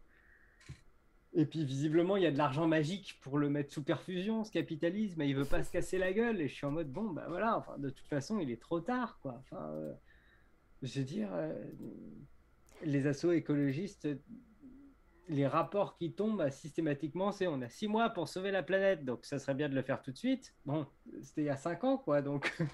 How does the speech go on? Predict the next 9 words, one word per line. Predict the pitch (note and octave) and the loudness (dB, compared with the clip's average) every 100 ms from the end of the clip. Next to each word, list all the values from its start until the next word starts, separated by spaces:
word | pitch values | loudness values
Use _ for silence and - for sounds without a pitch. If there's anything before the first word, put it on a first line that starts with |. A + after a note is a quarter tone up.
| - | -6
<laughs> | - - | -16 -10
a | - C3+ | -2 0
priori, | C3+ - F3+ D#3+ D#3+ A3 A3 | 0 -4 2 4 4 2 -2
c'est, | - C3+ B2 A#2+ - C3 | -2 -2 -2 -4 -6 -10
c'est, | - - - - - - - - | -12 -10 -8 -8 -10 -12 -14 -14
c'est, | |
euh, | - - - - G2 F#2 F#2 F#2+ - - - - - - - - - | -12 -12 -14 -16 -16 -16 -16 -16 -16 -18 -20 -20 -20 -20 -20 -12 0
la | D3 | 2
chute | C3 - A#3 A3+ - | 2 -2 -2 -4 -8